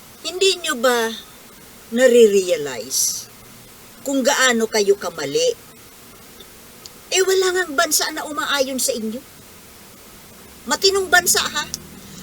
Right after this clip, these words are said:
<clears throat> Yung matinong bansa na hindi nakasandal sa inyo, yung hindi ninyo dinaan sa takot, di ba? Oo, kasi may mga kas-,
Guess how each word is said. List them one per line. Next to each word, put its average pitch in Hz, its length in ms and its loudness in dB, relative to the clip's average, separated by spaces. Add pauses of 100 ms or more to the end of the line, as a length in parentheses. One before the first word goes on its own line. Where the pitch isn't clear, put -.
(340)
<clears throat> - 880 -2
Yung 339 240 0
matinong 294 480 -2
bansa 196 560 2 (1300)
na 285 240 4
hindi 269 400 0
nakasandal 220 600 2
sa - 100 -4
inyo, 170 480 -4 (580)
yung 269 220 4
hindi 262 340 2
ninyo 233 560 2 (460)
dinaan 226 400 0
sa 220 160 -4
takot, 185 500 0 (960)
di 220 100 2
ba? 285 160 0 (640)
Oo, 320 320 6
kasi 294 240 -4
may 285 140 0
mga 254 240 0
kas-, 233 260 -2